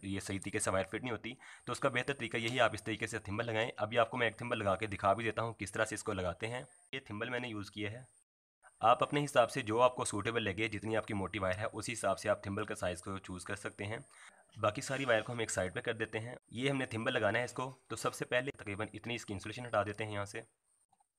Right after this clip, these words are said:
आप कोई भी वायर यूज़ कर सकते हैं, तीन उनतीस की या सात उनतीस की। मैंने लेकिन ये फ्लेक्सिबल वायर ली है।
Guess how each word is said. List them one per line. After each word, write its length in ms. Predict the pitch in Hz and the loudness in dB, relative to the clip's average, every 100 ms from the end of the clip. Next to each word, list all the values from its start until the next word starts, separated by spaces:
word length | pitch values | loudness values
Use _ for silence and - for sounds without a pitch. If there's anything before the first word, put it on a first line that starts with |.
| _ _ _ _ _ _ _ _ _ _ _ - | _ _ _ _ _ _ _ _ _ _ _ -2
आप 180 | 113 | -2
कोई 180 | - 131 | 0 -4
भी 100 | 147 | 0
वायर 180 | 143 135 | 2 2
यूज़ 200 | 123 113 | 0 -2
कर 80 | 117 | -2
सकते 280 | 123 113 123 | -2 -4 -4
हैं, 140 | 127 | -6
तीन 220 | - 104 | -4 -2
उनतीस 340 | 117 113 120 - | 0 -2 -4 -6
की 160 | 120 | -2
या 60 | 110 | 0
सात 240 | 95 90 | 2 0
उनतीस 300 | 113 - 110 | 0 -4 -8
की। 140 | - 131 | -4 -2
मैंने 200 | 110 113 | 2 2
लेकिन 220 | 117 117 | 0 -2
ये 80 | 113 | -4
फ्लेक्सिबल 400 | - - - 127 | -2 -4 -2 -2
वायर 200 | 110 107 | 0 0
ली 120 | 107 | -2
है। 160 | 120 | -6